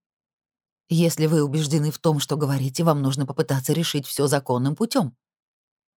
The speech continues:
"Законным путем?" с горечью повторил он. "Я больше не собираюсь тратить на это время".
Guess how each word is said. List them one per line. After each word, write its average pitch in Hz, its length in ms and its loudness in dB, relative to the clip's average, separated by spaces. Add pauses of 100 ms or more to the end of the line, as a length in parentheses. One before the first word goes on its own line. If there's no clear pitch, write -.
(320)
"Законным 123 680 2
путем?" 143 560 -2 (680)
с 127 100 -6
горечью 127 440 -2
повторил 120 440 -2
он. 90 140 -10 (1040)
"Я 113 200 2
больше 139 380 2
не 131 100 4
собираюсь 139 540 0
тратить 123 380 -4
на 113 140 0
это 110 140 -4
время". 98 380 -8